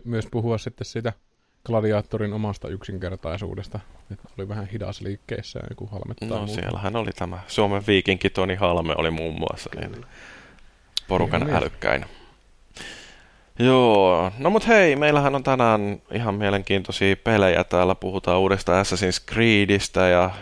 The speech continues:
Speaker 2: ja tota noin, niin Janilla on, on sillä uudella supertykki P C:llä toi Destiny on ollut hakkuussa ja, ja mulla on jotain, ö, ropelluksia. Mutta tota, tehdäänkö sillä lailla, että Joonas, kun on,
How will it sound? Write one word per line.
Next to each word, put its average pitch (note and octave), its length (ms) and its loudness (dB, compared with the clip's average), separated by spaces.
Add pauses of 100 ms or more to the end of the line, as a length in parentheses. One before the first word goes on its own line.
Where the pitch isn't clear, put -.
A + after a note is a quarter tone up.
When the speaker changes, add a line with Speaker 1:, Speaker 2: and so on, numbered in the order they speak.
(140)
Speaker 2:
ja F2+ 120 -2
tota - 340 -6
noin, F2+ 280 0
niin F2+ 240 -2 (180)
Janilla F#2+ 600 0
on, E2+ 240 -2 (380)
on E2+ 200 -2
sillä F2 220 -4
uudella F2 480 -2 (560)
supertykki F#2 720 -4
P - 100 -14 (200)
C:llä E2 400 2
toi D#2+ 380 -2 (420)
Destiny G2 440 2
on F2 120 4
ollut E2+ 300 0
hakkuussa E2+ 800 -4
ja, E2 120 2 (640)
ja F#2 160 -4
mulla F#2+ 380 0
on F2+ 100 4
jotain, F2 360 0
ö, E2+ 80 -2 (600)
ropelluksia. D2+ 800 0 (680)
Mutta A#2+ 240 0
tota, B2+ 320 2 (600)
tehdäänkö D3 380 2
sillä D3 220 4
lailla, C3 200 6
että B2+ 340 0
Joonas, B2 520 2
kun B2 260 -2
on, A#2 380 -2